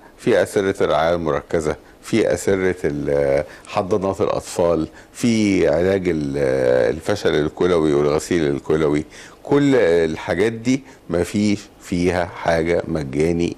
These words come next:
نهائيا. وأصبح المنظومة الصحية بتشتتها الشديد اللي موجود منظومة ظالمة للمرضى، ولابد من إعادة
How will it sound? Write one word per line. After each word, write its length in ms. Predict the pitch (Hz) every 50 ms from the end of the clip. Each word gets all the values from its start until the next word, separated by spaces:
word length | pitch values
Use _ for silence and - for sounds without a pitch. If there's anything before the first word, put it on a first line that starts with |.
| - -
نهائيا. 1120 | - 82 87 87 82 87 85 85 80 - - 85 87 85 80 76 71 69 69 69 71 76 73 - - - - - - - - -
وأصبح 680 | - - - - 131 139 - - 180 - 120 - - -
المنظومة 680 | - 104 95 90 85 82 80 76 82 113 113 117 113 104
الصحية 720 | 98 - - - 76 - - - 104 101 101 98 98 104 - - - - - - - -
بتشتتها 960 | - 82 78 73 69 69 - 82 78 - - 78 - - - 120 120 - 120 101
الشديد 480 | 87 - - - 85 87 101 107 104
اللي 140 | 101 92 85
موجود 500 | 82 78 71 71 71 76 87 104 107 107 - - - - - - -
منظومة 800 | - 80 82 85 85 80 80 95 107 104 104 104 104 104 104 - - - -
ظالمة 600 | 78 87 92 104 107 104 101 98 104 107 107 98
للمرضى، 680 | 92 87 82 78 76 87 90 95 95 95 85 92 95 98 - - - - - -
ولابد 600 | 92 80 78 78 76 78 95 107 104 92 92 82
من 280 | 82 90 98 98 - - -
إعادة 480 | - 69 67 - 92 95 101 90 90